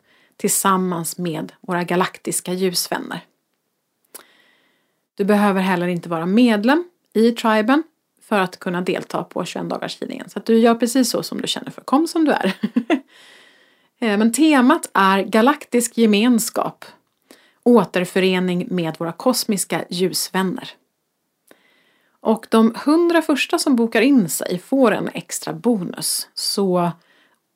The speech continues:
eh, tveka inte om du känner dig dragen till det här, utan boka in dig direkt. Så får du i orderbekräftelsen så får du en länk till en video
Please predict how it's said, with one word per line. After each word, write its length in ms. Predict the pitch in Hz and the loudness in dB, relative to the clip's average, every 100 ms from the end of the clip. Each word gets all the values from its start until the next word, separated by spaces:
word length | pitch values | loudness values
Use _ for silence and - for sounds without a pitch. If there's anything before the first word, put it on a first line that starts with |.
| - | -8
eh, 300 | 185 175 170 - - _ _ _ _ - | -6 -4 -6 -10 -14 _ _ _ _ -2
tveka 300 | 240 220 240 | 2 2 4
inte 360 | 247 247 226 240 | 2 4 0 0
om 180 | 220 | 0
du 80 | 202 | 0
känner 280 | 196 202 185 | 0 0 0
dig 160 | 175 175 | -2 0
dragen 440 | 202 214 214 285 | 4 4 4 0
till 100 | 320 | 0
det 60 | 285 | 2
här, 200 | 262 294 | 2 0
utan 220 | 254 208 | -2 -2
boka 280 | 190 190 196 | -2 -4 -6
in 180 | 190 | -4
dig 180 | 185 185 - | -4 -6 -4
direkt. 600 | 185 175 254 262 _ _ _ _ _ _ | -6 0 -2 -2 _ _ _ _ _ _
Så 420 | - 190 175 - | -6 -2 -2 -6
får 340 | - 202 180 | -10 -4 -2
du 140 | 170 180 | 0 0
i 220 | 233 254 | 2 2
orderbekräftelsen 1400 | 233 202 180 - 190 208 - 190 226 226 254 233 254 233 | 4 2 0 -2 -4 -4 -6 -2 0 0 -2 0 0 0
så 100 | 214 | -4
får 240 | - 180 | -2 0
du 180 | 180 180 | 0 -4
en 240 | 202 175 170 | -2 -2 -2
länk 340 | 170 262 294 | 0 0 0
till 140 | - 254 | -2 2
en 140 | 247 | 4
video 340 | 254 254 302 | 4 4 2